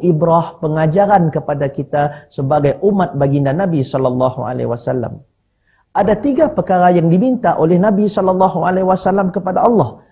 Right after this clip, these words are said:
dan sebaliknya Allah, uh, dikembalikan melalui Sayyidina Jibril alaihi salatu wassalam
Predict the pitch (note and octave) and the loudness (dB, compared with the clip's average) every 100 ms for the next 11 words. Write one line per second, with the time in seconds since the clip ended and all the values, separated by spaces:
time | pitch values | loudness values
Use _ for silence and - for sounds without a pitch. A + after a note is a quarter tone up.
0 | _ C#3+ E3 D#3+ E3 D3 D#3 C#3+ D#3 - | _ -4 -2 0 -2 -2 0 0 -2 -2
1 | D#3 D#3+ E3+ E3+ - _ _ _ _ _ | -2 4 2 2 -12 _ _ _ _ _
2 | - C3 C#3 C3+ C3 B2 B2 F#2+ D2+ B1+ | -6 0 2 4 4 2 -2 -4 -6 -4
3 | D3+ F#3 E3+ D#3+ D#3+ F3+ F#3+ G3 G#3 G3 | -2 0 2 4 4 2 2 2 2 -4
4 | D3+ D3+ D#3 D#3+ D#3+ E3 D#3 D#3+ D3 D3 | -4 0 2 2 2 0 0 0 2 0
5 | D3 E3 E3 D#3 - D#3 D#3 E3 D#3 D3+ | 0 0 0 -2 -2 -2 0 0 -2 -2
6 | D3 C#3+ - D3+ F#3 F#3+ | -4 -4 -2 0 2 0